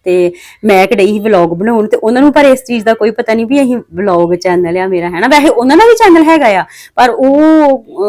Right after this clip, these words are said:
ਅ, ਸ਼ਾਰਟ ਵੀਡੀਓ ਪਾਉਂਦੇ ਆ, ਮਤਲਬ ਲੌਂਗ ਨਹੀਂ ਪਾਉਂਦੇ ਹੈਗੇ। ਤੇ ਇਹਦਾ ਤਾਂ ਬਹੁਤ ਕਾਫੀ ਟਾਈਮ ਪੁਰਾਣਾ ਇਹਦਾ ਤੇ ਚੈਨਲ ਆ।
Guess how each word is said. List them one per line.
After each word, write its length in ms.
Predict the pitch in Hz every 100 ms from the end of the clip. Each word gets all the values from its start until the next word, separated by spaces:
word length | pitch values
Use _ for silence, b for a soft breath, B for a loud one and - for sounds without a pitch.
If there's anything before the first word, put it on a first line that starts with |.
| 208
ਅ, 40 | 220
ਸ਼ਾਰਟ 300 | 277 226 226
ਵੀਡੀਓ 320 | 214 202 240
ਪਾਉਂਦੇ 300 | 214 170 165
ਆ, 60 | 165
ਮਤਲਬ 240 | 185 190
ਲੌਂਗ 280 | 196 175 180
ਨਹੀਂ 140 | 214
ਪਾਉਂਦੇ 360 | 220 196 160 180
ਹੈਗੇ। 260 | 190 175 214 _ _ _ -
ਤੇ 140 | 202
ਇਹਦਾ 360 | 190 196 190 214
ਤਾਂ 80 | 208
ਬਹੁਤ 320 | 160 175 202 185
ਕਾਫੀ 280 | 175 165 247
ਟਾਈਮ 280 | 214 185 175
ਪੁਰਾਣਾ 440 | - 175 160 170
ਇਹਦਾ 160 | 175 170
ਤੇ 120 | 180
ਚੈਨਲ 380 | 175 160 160
ਆ। 120 | 165